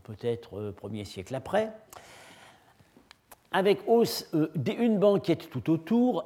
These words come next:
et au centre, un massif de maçonnerie, euh, en briques crues, trouvé très usé. Et, euh,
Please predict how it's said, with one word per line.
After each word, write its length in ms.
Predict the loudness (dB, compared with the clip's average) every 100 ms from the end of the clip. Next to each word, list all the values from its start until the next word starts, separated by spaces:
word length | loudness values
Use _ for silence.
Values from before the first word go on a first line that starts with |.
| 2
et 120 | 4
au 140 | 2
centre, 600 | 0 0 0 -2 -6 -10 -8 -10 -10 -20 -20 -20 -20 _ 0
un 140 | 4
massif 480 | 6 4 2 0 2
de 100 | 0
maçonnerie, 840 | 0 -4 -4 -4 -4 -4 -4 -4
euh, 180 | -4 -4
en 120 | -6
briques 260 | -6 -10 -12
crues, 400 | -8 -6 -4 -8
trouvé 280 | -8 -8 -8
très 280 | -6 -6 -6
usé. 260 | -10 -14 _ _ _ -20 -20 -20 -20 -20 -20 _
Et, 320 | 0 0 -4 -10 _
euh, 760 | -4 -2 -4 -4 -4 -4 -6 -8